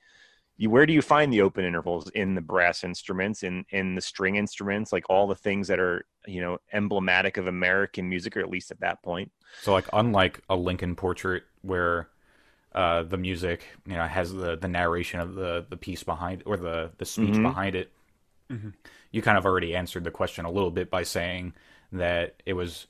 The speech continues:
Speaker 2: that your composition is more inspired by the spirit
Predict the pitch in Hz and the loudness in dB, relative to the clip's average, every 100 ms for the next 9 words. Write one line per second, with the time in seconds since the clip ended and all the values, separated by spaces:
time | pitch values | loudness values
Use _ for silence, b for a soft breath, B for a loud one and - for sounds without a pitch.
0 | _ - 90 95 90 95 87 85 90 90 | _ -6 0 0 2 -2 0 -4 -4 -4
1 | 87 85 92 90 90 87 87 b b b | -6 -6 -4 -4 -2 -2 -2 b b b
2 | b 98 92 - - 92 92 92 90 90 | b -6 -6 -6 0 4 4 2 0 2
3 | 85 85 82 - - - 95 90 90 | 0 0 -4 -8 -10 -2 0 0 -4